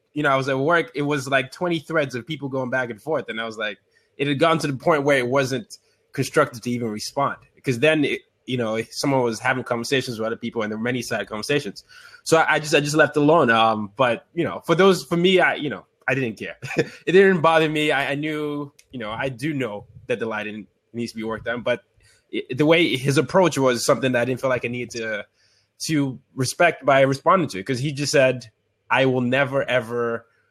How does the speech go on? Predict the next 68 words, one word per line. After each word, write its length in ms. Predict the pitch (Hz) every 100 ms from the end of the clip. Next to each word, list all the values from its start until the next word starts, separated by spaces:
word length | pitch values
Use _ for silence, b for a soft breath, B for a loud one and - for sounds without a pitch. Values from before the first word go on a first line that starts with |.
| -
uh, 260 | 113 110 107
respect 300 | 120 139 -
people 240 | 120 117
that 120 | 104 104
don't 140 | 110
have 180 | 107 95
good 120 | 104
lighting." 360 | 95 82 - 85 _
And 100 | 98
that's 120 | 107 113
what 60 |
he 60 | 98
said. 280 | - 101 -
So 180 | - 131
then 100 | 123
I 40 |
was 120 | 120 120
like, 180 | 131
"Fine." 320 | - 107 131 - _ _ _ -
So 100 | -
I 40 | 131
left 200 | 143 139
it 60 |
alone. 240 | 127 101 82 b b
But 320 | 120 240 226 - _ _ _ _ _ _ _
to, 280 | - 185 170
to, 260 | 151 185 165 131
I, 100 | 127
we, 200 | 160 156 127
I 80 |
know 120 | 151 170
we're, 120 | 160
we're 200 | 143 143
wrapping 280 | 151 151 147
up, 100 | 131
so 120 | 135
we 80 | 120
got, 160 | 135
like, 180 | 120 107
twenty 240 | - 135
more 140 | 127 113
minutes, 240 | 110 104
fifteen 280 | - 123 127
to 60 | 113
twenty 160 | 123
more 120 | 113 107
minutes. 240 | 107 98 b b b
I 80 | -
really 220 | 127 147 214
wanna 220 | 196 170
give 260 | 120 156 143
the 120 | 139
audience 180 | 131 117
a 60 |
chance 260 | - 139 127
to 60 | 117
get 180 | 131 143
into 180 | 131
the 160 | 120 107
early 280 | 104 120 113
stages 420 | - 107 95 95
of, 80 | 98
of 200 | - 98
you, 220 | 107 101
of 180 | 98 92
you 220 | 110 101
all. 160 | 71 -
So 320 | - 120 107